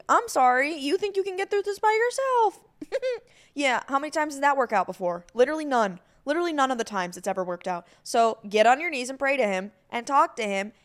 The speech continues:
and ask him for help, because you can't do this alone. Sorry, girlfriend, you can't. It's not going to work, though. And it's gonna be painful. And honestly, you could, like, just literally spare yourself so much anxiety, worry, and pain by just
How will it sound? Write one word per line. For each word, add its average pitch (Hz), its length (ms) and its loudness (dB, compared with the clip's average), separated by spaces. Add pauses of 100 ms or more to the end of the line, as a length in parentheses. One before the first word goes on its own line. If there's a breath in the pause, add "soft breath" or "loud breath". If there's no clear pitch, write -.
and 247 120 0
ask 294 320 0
him 294 80 -8
for 247 140 0
help, 214 340 2
because 233 580 0 (180)
you 226 180 -6
can't 349 380 -4
do 196 120 -6
this 190 200 -8
alone. 151 320 -4 (180)
Sorry, 294 380 -2
girlfriend, 220 480 0 (280)
you 262 80 -2
can't. - 580 -4 (220)
It's 247 220 -2
not 285 200 0
going 277 180 -4
to 262 60 -4
work, 330 360 -2
though. 110 300 -4 (360 soft breath)
And 302 180 -2
it's 508 140 -2
gonna 494 120 0
be 440 80 0
painful. 247 600 -6 (240 loud breath)
And 403 140 0 (140)
honestly, 403 400 -2 (260 soft breath)
you 254 180 -2
could, 571 140 0 (140)
like, 294 140 -12
just 285 220 -2
literally 233 520 2
spare 202 280 -2
yourself 214 360 0
so 208 240 -2
much 196 160 -6
anxiety, 196 440 -4
worry, 190 360 -2
and 185 140 -10
pain 175 380 -10 (120)
by 185 140 2
just 185 340 -4